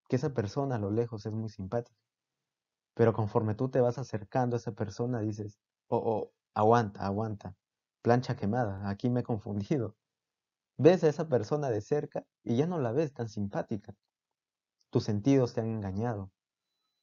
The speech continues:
Todos los objetos materiales pueden ser producto de un engaño de tus sentidos, ¿eh?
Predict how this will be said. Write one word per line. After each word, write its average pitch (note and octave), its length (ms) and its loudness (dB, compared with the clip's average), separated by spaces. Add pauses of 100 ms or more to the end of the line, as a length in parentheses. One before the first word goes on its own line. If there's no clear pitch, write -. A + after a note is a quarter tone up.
(2750)
Todos F3+ 260 8
los B2 160 4
objetos C3+ 420 -2
materiales A2+ 800 0 (560)
pueden B2+ 320 6
ser A#2+ 180 2
producto A2+ 500 0
de A2 80 0
un A2+ 120 -2
engaño A2+ 440 2
de G#2 140 0
tus - 140 -18
sentidos, G#2 600 -4
¿eh? B2+ 100 -8